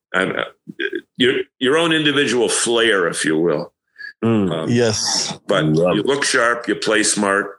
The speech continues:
Speaker 1: and you be smart and be respectful. And, you know, when I
Speaker 2: Yeah.
Speaker 1: just called you Mister Marine, you said, "Yes, sir." Okay. That's a show of respect.
Speaker 2: <laughs>
Speaker 1: Yeah.
Speaker 3: Yes,
Speaker 1: I
Speaker 3: sir.
Speaker 1: think if anything today, what young people need to do is respect others.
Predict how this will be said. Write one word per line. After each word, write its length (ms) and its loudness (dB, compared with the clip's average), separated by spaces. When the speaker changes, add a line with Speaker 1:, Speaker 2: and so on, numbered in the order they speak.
Speaker 1:
and 140 0
you 120 0
be 160 2
smart 640 2
and 320 0
be 100 0
respectful. 760 -2
And, 460 -2
you 80 0
know, 100 2
when 100 2
I 80 2
Speaker 2:
Yeah. 60 2
Speaker 1:
just 160 -2
called 260 2
you 60 0
Mister 260 0
Marine, 280 2
you 100 2
said, 440 2
"Yes, 280 2
sir." 280 2
Okay. 400 -2
That's 300 2
a 40 2
show 300 -2
of 60 0
respect. 500 0
Speaker 2:
<laughs> 80 -8
Speaker 1:
Yeah. 300 0
Speaker 3:
Yes, 320 0
Speaker 1:
I 60 2
Speaker 3:
sir. 100 2
Speaker 1:
think 140 0
if 120 -2
anything 380 0
today, 420 0
what 140 -2
young 240 2
people 500 -2
need 240 0
to 100 0
do 220 2
is 300 -4
respect 500 0
others. 540 0